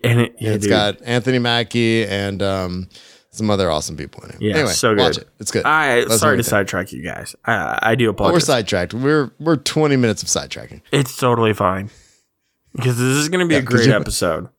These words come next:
Speaker 1: And we're ending on a happy note here. Not
Speaker 2: Yes.
Speaker 1: to say
Speaker 2: Watch, well,
Speaker 1: anything
Speaker 2: watch
Speaker 1: before.
Speaker 2: more T V.
Speaker 1: Yeah.
Speaker 2: Experience your outlets.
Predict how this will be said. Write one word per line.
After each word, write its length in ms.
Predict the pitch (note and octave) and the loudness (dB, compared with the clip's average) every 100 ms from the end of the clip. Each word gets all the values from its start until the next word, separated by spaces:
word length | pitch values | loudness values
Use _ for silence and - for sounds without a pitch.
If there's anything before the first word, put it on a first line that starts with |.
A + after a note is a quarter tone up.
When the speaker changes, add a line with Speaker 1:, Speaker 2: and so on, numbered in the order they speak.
| _ _ - | _ _ -2
Speaker 1:
And 120 | A#2+ | 0
we're 60 | B2+ | 2
ending 260 | C#3+ E3+ F3 | 2 2 2
on 80 | |
a 40 | C#3 | 0
happy 320 | A#2 G#2+ G2 | 0 -2 -4
note 200 | F2+ E2+ | -4 -8
here. 300 | F#2+ - - _ _ _ _ _ _ _ _ _ - | -8 -10 -14 _ _ _ _ _ _ _ _ _ -4
Not 160 | F3+ G#3 | -2 2
Speaker 2:
Yes. 100 | F#3+ | 2
Speaker 1:
to 40 | |
say 320 | G3 F3+ D#3 - | 4 2 0 -4
Speaker 2:
Watch, 340 | B2+ D#3 - - | 0 0 -2 -4
well, 240 | C3 C3+ | -4 -2
Speaker 1:
anything 360 | F#3 F#3 E3 C3 | 2 2 2 0
Speaker 2:
watch 180 | A#2 - | 0 2
Speaker 1:
before. 120 | G#2 | 2
Speaker 2:
more 100 | G2 | 2
T 180 | F#2+ G#3 | 0 -2
V. 320 | D3 B2 C3 - _ | 0 0 0 -6 _
Speaker 1:
Yeah. 280 | D3+ C3+ - - _ _ _ _ _ _ _ _ - | -2 -2 -2 -12 _ _ _ _ _ _ _ _ -14
Speaker 2:
Experience 540 | A2 - A2+ C3 C#3+ | -10 -2 0 2 2
your 100 | D#3+ | 0
outlets. 640 | B2+ A#2 A2 A2 - - | 0 0 0 0 -4 -14